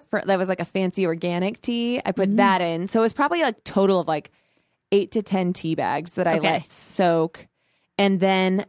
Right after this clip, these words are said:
Speaker 1: vanilla extract, which is
Speaker 2: Ooh.
Speaker 1: so random, but dark vanilla
Speaker 2: I would
Speaker 1: extract.
Speaker 2: say that makes sense if you were trying to do tanning.
Speaker 1: Yeah. So it's just, like, another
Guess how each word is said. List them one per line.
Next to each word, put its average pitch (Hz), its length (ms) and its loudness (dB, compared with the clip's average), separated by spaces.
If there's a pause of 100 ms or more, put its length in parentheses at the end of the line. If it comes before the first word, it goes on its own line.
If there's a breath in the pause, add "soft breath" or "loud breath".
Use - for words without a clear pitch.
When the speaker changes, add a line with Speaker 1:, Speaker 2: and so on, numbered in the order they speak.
Speaker 1:
vanilla 165 640 0
extract, - 840 -12
which 190 320 0
is 254 100 0
Speaker 2:
Ooh. 190 140 -2
Speaker 1:
so 220 180 2
random, 170 460 2
but 165 240 -4
dark 202 260 4
vanilla 165 320 -2
Speaker 2:
I - 60 -4
would 67 80 -4
Speaker 1:
extract. 240 340 -2
Speaker 2:
say 330 120 0
that 320 120 -2
makes 320 180 -4
sense 381 240 -4
if 240 80 -10
you 220 120 -4
were 202 100 -6
trying 220 240 -4
to 208 60 -2
do 214 120 -6
tanning. 214 520 -4
Speaker 1:
Yeah. 240 260 2 (100)
So 220 220 2
it's 214 140 0
just, 233 160 0
like, 214 100 0
another 175 600 2